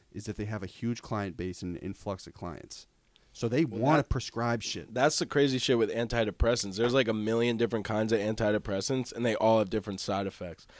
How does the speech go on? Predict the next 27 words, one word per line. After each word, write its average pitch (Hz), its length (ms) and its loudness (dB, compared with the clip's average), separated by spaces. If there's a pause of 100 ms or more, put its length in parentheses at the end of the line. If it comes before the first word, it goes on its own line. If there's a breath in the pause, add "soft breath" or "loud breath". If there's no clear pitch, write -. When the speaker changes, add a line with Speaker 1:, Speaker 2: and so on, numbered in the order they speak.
(160 loud breath)
Speaker 2:
I'm 143 220 6
lucky 131 280 6
the 110 120 2
first 131 300 4
one 127 140 4
I 120 80 8
was 117 80 4
prescribed 110 560 0
is 98 140 -4
the 101 80 0
one 98 160 -2
Speaker 1:
It - 20 -2
Speaker 2:
I'm 95 60 -2
Speaker 1:
worked. 92 160 -4
Speaker 2:
still 104 180 2
on. 101 300 0 (320 loud breath)
But 101 100 -2
I 117 80 4
have 135 140 4
friends, 131 400 0
uh, - 760 -20
or, 117 120 -4
like, 107 220 -2
people 117 220 0
I 107 120 2
know 107 360 4
who, 101 380 -2